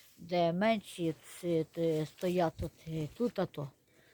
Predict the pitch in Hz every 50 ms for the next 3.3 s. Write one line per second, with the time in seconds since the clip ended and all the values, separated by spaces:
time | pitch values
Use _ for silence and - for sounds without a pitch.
0 | _ _ - _ _ _ _ _ _ _ _ - 190 175 170 156 170 175 175 175
1 | 170 165 - - - 170 160 - - 156 - - 180 160 160 151 - - 175 -
2 | - 170 151 147 180 220 240 226 220 214 - - 214 180 - - 208 202 190 -
3 | - 180 170 180 175 175